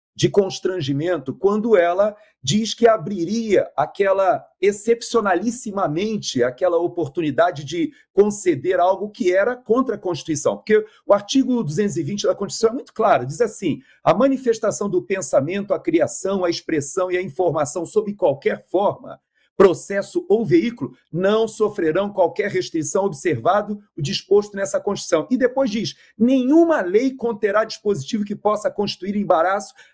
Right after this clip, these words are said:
à plena liberdade de informação jornalística em qualquer veículo de comunicação social. E pior,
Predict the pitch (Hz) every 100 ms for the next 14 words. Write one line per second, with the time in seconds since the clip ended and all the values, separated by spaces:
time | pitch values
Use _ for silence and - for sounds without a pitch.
0 | - 151 - 208 233 220 196 165 180 131
1 | 185 202 175 185 190 208 185 165 220 190
2 | 170 220 185 208 165 226 226 - 131 110
3 | - _ _ - 214 208 196 - 220 208
4 | 147 170 185 208 185 170 135 196 185 180
5 | 190 - 175 160 170 - 127 - _ _
6 | 254 262 269 196 143